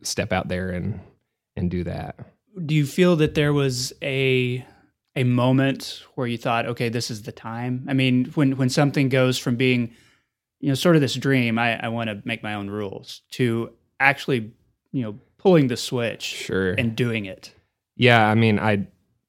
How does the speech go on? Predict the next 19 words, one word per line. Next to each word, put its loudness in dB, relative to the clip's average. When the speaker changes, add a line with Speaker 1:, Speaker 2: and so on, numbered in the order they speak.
Speaker 1:
I -2
freelanced 4
for 0
a 0
while, -2
um, -4
off -4
and 0
on, -4
and -10
that 0
is -4
a -8
very -2
lonely -2
<laughs> -2
place. -2
And -2
you -8